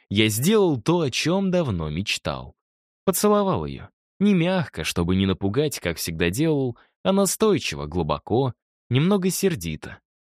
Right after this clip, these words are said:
больше не сдерживая желания и увлекая девушку своей страстью. Руки Джослин легли на мои плечи, губы приоткрылись. Я позволил себе напиться этим поцелуем, насладиться им,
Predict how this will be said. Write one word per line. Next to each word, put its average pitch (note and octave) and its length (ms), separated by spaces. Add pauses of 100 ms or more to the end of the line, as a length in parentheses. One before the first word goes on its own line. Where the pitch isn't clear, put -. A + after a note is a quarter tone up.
больше G3+ 400
не F#3+ 140
сдерживая G#2 640
желания F2 640 (320)
и G3 80
увлекая F3 680
девушку C#3 640
своей D2 460
страстью. - 720 (540)
Руки G#3+ 320
Джослин C#3+ 640
легли F#2 280
на F2+ 120
мои D#2+ 180
плечи, B2 640 (260)
губы F#3+ 380
приоткрылись. E2+ 920 (360)
Я E3+ 200
позволил E3+ 560
себе C#3 260
напиться C#3+ 560
этим C#2+ 280
поцелуем, F#2 720 (200)
насладиться A2 840
им, B1 200